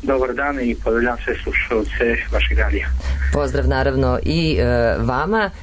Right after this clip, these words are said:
Speaker 2: Evo, čuli ste šta je vaš, e, kolega Zlatan Đurić, e, rekao.
Speaker 1: Da.
Speaker 2: Šta biste vi na sve ovo rekli?
Speaker 1: Pa, m, Udruženja poljoprivrednika, okupljeno Asocijacija poljoprivrednika, pratimo, e, od prošlog ap-,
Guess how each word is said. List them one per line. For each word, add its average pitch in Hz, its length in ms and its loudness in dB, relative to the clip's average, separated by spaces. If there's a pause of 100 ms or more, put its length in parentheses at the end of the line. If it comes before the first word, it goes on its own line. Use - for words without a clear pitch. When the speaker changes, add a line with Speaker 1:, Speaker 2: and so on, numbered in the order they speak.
(180)
Speaker 2:
Evo, 143 280 2 (180)
čuli 165 240 0
ste 135 260 0
šta 147 260 0
je 139 120 2
vaš, 135 380 0
e, 117 240 2
kolega 131 380 0
Zlatan 127 380 0
Đurić, 120 460 0
e, 117 160 2
rekao. 117 420 0
Speaker 1:
Da. 98 120 -6
Speaker 2:
Šta 147 240 0
biste 147 260 -2
vi 165 140 0
na 123 100 0
sve 110 240 0
ovo 110 160 2
rekli? 107 340 0 (1200)
Speaker 1:
Pa, 190 300 0
m, 160 260 -10 (540)
Udruženja 160 440 0
poljoprivrednika, 165 600 -2
okupljeno 147 380 -2
Asocijacija - 460 -4
poljoprivrednika, 147 960 -2 (680)
pratimo, 135 600 0
e, 127 40 -2 (1300)
od 123 180 2
prošlog 143 440 -2
ap-, 143 300 -2